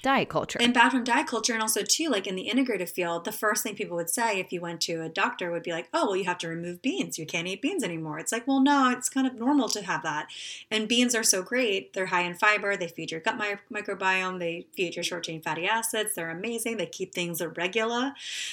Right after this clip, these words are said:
Speaker 2: So to me, it's like, I think one thing, too, to give you that frame of reference that's really important is it's normal and expected.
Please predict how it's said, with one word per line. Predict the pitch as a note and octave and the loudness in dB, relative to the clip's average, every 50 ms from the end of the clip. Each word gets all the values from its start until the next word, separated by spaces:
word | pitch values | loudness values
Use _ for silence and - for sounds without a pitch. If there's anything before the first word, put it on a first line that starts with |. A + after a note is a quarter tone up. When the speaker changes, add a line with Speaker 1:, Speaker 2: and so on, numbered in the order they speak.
| - - - - - - - F4+ C4 | 4 6 6 8 8 8 8 8 8
Speaker 2:
So | B3 - - B3+ A#3+ A3+ A3 | 8 8 8 8 6 6 6
to | G#3+ - C4 A#3+ | 6 6 6 6
me, | A#3+ B3+ C#4 D4 C#4+ B3+ G#3+ | 6 4 4 6 6 4 4
it's | G#3 G#3 - - | 2 0 0 -2
like, | G#3+ G3 F#3+ F#3+ - - _ - - - - - - - - - - - _ _ _ - | 0 2 0 0 -2 -6 _ -20 -20 -20 -20 -20 -20 -20 -20 -20 -20 -20 _ _ _ -2
I | A3 B3 | 0 2
think | A#3 B3 A#3+ - | 2 2 2 0
one | G3+ F#3+ G3+ G#3 G3+ G#3+ A3 | -4 -2 -2 -2 -2 0 -2
thing, | A#3 G#3 G3+ G3+ | -4 -4 -2 0
too, | - - B3 A3 G#3 | 0 0 2 2 0
to | F#3+ F#3 | 0 0
give | - F#3 E3+ F3+ | -2 -2 -2 -2
you | F3+ | -2
that | F#3 F3+ E3+ - - | -2 -2 -4 -4 -4
frame | - G3 F#3+ F3+ | -2 -2 -2 -2
of | E3+ D#3+ - - | -4 -8 -6 0
reference | F#3 G3 B3+ - - F#3 E3 E3 D#3+ - | 0 0 0 0 -4 -6 -6 -6 -6 -8
that's | E3 D#3+ - - | -6 -6 -4 -4
really | E3+ E3+ E3+ D#3+ | -4 -4 -4 -4
important | D#3+ D#3+ D#3 - E3 D#3+ E3 E3 E3+ E3 E3 E3+ F#3 - _ _ _ _ _ _ _ - | -6 -8 -8 -8 -6 -6 -6 -6 -8 -8 -10 -10 -12 -14 _ _ _ _ _ _ _ 0
is | - G3+ G3 F#3+ F#3 F3+ F3+ F3+ - - - - - _ _ _ _ _ _ _ _ _ _ _ _ _ _ _ _ - | 2 2 4 4 2 2 2 2 2 2 2 0 -2 _ _ _ _ _ _ _ _ _ _ _ _ _ _ _ _ 0
it's | A3+ F#3+ G3 - - | 0 4 4 4 2
normal | G3+ G3+ G3+ G#3+ G#3+ A3 A#3 A#3 A3+ G#3+ G3 F#3+ | 2 -4 -4 -2 0 2 2 2 2 0 0 -2
and | F#3 E3+ | -4 -4
expected. | - - - - - - F#3+ F#3 - - - - - - | -2 2 4 4 4 6 4 0 0 -2 -6 -8 -8 -10